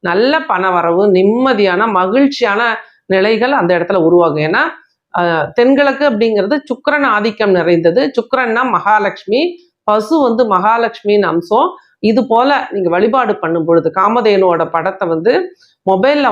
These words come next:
வால்பேப்பரா வைக்கிறதும், டி பில வைக்கிறதும், Facebookல கூட வைங்க. அது போலவே உங்களோட வீட்லயும் இந்த விக்கிரகத்தை வச்சு வழிபடும் பொழுது அருமையான ரிசல்ட் கிடைக்கும். நம்பிக்கையோட செய்யுங்க. நன்றி.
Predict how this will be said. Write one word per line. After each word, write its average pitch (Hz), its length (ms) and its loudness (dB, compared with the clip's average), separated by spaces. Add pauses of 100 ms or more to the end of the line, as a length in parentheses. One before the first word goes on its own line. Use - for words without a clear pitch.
வால்பேப்பரா 208 640 0
வைக்கிறதும், 160 580 0
டி 226 260 0
பில 247 260 0
வைக்கிறதும், 160 600 0 (260)
Facebookல 240 520 0
கூட 214 160 0
வைங்க. 175 400 2 (380)
அது 233 340 -2
போலவே 226 480 0
உங்களோட 214 640 0
வீட்லயும் 277 460 0
இந்த 208 80 0
விக்கிரகத்தை 202 540 0
வச்சு 170 240 0
வழிபடும் 180 480 2
பொழுது 151 420 2 (260)
அருமையான 233 680 0
ரிசல்ட் 185 400 0
கிடைக்கும். 165 520 0
நம்பிக்கையோட 185 680 0 (100)
செய்யுங்க. 185 340 2
நன்றி. 180 400 0